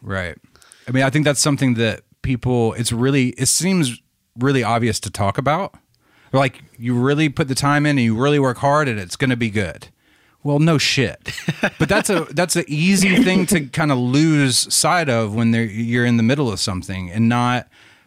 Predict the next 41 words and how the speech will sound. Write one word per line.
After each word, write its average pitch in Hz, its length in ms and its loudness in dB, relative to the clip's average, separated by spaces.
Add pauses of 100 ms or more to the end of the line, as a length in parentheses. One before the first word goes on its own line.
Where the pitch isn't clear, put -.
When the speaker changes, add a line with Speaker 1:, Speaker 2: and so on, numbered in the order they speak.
(120)
Speaker 1:
um, 107 480 -2 (100)
letting 147 380 2
it 180 220 -2 (480)
be 135 560 2
kind 139 240 -2
of 113 240 -4
born, 127 360 0
if 110 200 -6
you 110 140 0
will, 107 540 -2
when 110 240 -2
it's 110 220 -2
ready 87 260 -6
to. - 240 -14 (560)
Not 120 320 2
Speaker 2:
Yeah. 123 40 -4
Speaker 1:
feeling 131 280 0
like 107 400 -2
th-, 104 300 -14
anything 117 280 0
has 107 160 -2
to - 40 -10
be 90 140 -6
forced. 147 720 -4 (420)
Um, 104 460 -2
if 120 140 -6
it 110 80 -4
takes 110 280 -4
one 131 220 0
month 135 320 0
or 107 100 -4
if 98 80 -6
it 90 80 -14
takes - 280 -8
three 113 300 -2
years, 101 580 -4 (100)
that's 85 180 -10
just - 260 -8
what 101 100 -2
it 85 120 -8
took. - 440 -8